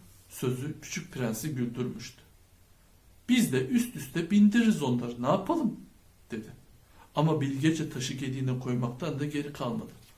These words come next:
"Baobablar o boya gelmeden önce küçük değil midirler?" "Orası böyle ama koyunlar küçük baobabları neden yesin istiyorsun?"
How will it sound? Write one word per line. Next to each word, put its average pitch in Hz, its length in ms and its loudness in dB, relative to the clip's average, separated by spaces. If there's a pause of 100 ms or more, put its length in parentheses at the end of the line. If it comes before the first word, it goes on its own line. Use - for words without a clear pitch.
(360)
"Baobablar 143 840 4 (320)
o 175 200 4
boya 135 220 4
gelmeden 123 560 2
önce 117 260 -10
küçük - 320 -12
değil 151 260 2
midirler?" - 560 -4 (1040)
"Orası 151 580 2 (260)
böyle 120 280 4
ama 147 420 0 (240)
koyunlar 135 560 0 (220)
küçük - 320 -10
baobabları 131 840 0
neden 139 220 0
yesin 143 360 -2
istiyorsun?" 151 640 -2